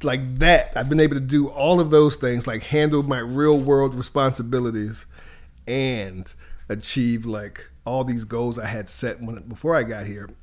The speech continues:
for being here, and then having to create new goals because I've been able to just get them out, you know? And it's, I don't know what, how that happened or what this place did to, to do that. I'm not gonna question it. I'm going to accept it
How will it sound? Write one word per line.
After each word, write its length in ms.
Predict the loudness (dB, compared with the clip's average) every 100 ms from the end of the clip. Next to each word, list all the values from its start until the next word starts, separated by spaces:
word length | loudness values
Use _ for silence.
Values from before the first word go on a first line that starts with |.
| -14
for 220 | -2 0
being 340 | 0 -4 -6
here, 340 | -8 -10 -12 -12
and 200 | -10 -8
then 300 | -8 -8 -8
having 320 | -6 -6 -6 -8
to 100 | -8
create 340 | -6 -6 -4
new 140 | -6
goals 320 | -6 -6 -8 -8
because 300 | -12 -12 -12
I've 180 | -14 -14
been 120 | -12
able 200 | -12 -14
to 140 | -14
just 300 | -14 -14 -16 -20 -20 -20 -20 -20 -14
get 180 | -14 -12
them 140 | -12
out, 200 | -14 -16 -16
you 100 | -12
know? 200 | -10 -10 -10
And 160 | -10
it's, 160 | -14 -20 -20 -20 -20 -10
I 80 | -4
don't 160 | -2 0
know 120 | -2
what, 640 | -4 -4 -4 -4 -10 -18 -18 -20 -20 -20 _ _ -20 _ _ -12
how 260 | -2 2 4
that 180 | 2 0
happened 360 | -2 -2 -2
or 80 | -4
what 300 | -2 -4 -4
this 140 | -6 -4
place 320 | -4 -4 -4
did 300 | -4 -4 -4
to, 280 | -4 -6 -8
to 160 | -8
do 220 | -4 -2 0
that. 260 | -2 -8 -14 -12 -2
I'm 140 | 2
not 180 | 4 4
gonna 140 | 2
question 500 | 2 2 2 0 -4
it. 160 | -6 -2
I'm 140 | -2 2
going 200 | 2 2
to 120 | -2
accept 440 | -4 0 0 0 -4
it 160 | -10